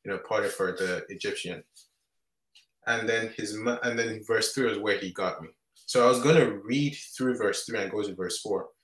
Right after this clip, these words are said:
So, but he made me stop at verse three. He's like, so his, his master saw that Yahweh, the Lord,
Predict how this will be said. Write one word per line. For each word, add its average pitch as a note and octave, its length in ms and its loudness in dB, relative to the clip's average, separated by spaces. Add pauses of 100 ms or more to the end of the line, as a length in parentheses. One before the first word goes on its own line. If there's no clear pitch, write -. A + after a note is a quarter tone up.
(140)
So, - 160 -8
but G#2 160 0
he - 280 -4
made A2+ 260 -2
me G#2+ 100 -6
stop - 360 -2
at F2 140 -8
verse E2 240 -6
three. - 160 -14 (580)
He's G2 140 -6
like, G2+ 220 0 (680)
so - 180 2
his, - 320 0 (480)
his - 220 -6
master C3 380 0
saw - 300 2
that F#2+ 260 0 (260)
Yahweh, G2+ 460 2
the F#2+ 100 -2
Lord, G2+ 320 2